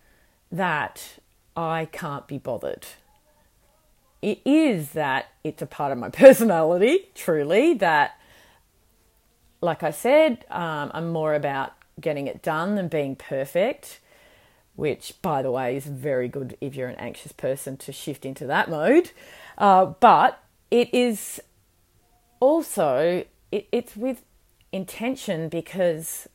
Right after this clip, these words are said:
it helps me connect with people. It really, really does. Yes, I also talk about being a leader and being inspirational, but I don't,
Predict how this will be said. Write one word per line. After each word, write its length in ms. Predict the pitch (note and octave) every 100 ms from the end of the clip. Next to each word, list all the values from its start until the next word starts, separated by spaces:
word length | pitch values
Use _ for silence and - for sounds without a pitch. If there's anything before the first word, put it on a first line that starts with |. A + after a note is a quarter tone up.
| _ _ _ _ _ _ _ _ _ _
it 220 | G3 G3+ - _ _ -
helps 500 | - A3 D4 - -
me 140 | B3+
connect 460 | - G#3+ F3+ A3+ -
with 180 | D4+ -
people. 520 | G#3 D#3+ - A2+ - _ _ _ _ -
It 140 | A3
really, 480 | F#3 G#3+ A3 A3 A3
really 380 | F3 F3 E3+ D#3+
does. 500 | E3 E3+ A#2+ - - - - - -
Yes, 640 | A3+ D#4+ C#4+ G#3 - - - _ _ _ -
I 180 | G#3 G#3+
also 380 | A3+ A3+ B3+
talk 340 | G#3+ F#3+ D#3+ F#3
about 380 | D3 C#3 C#3 - _
being 280 | D3+ C#3+ C3
a 80 | C#3+
leader 540 | C#3 E3+ G3 C#4 F#4 -
and 120 | E3
being 240 | C#3+ C#3+ C#3+
inspirational, 880 | B2+ - D#3 A#3 C#4+ - E3 - - _ - _ _
but 120 | G#3+ - _ G3+
I 260 | A#3 C4+
don't, 400 | D#4+ D4 A#3 -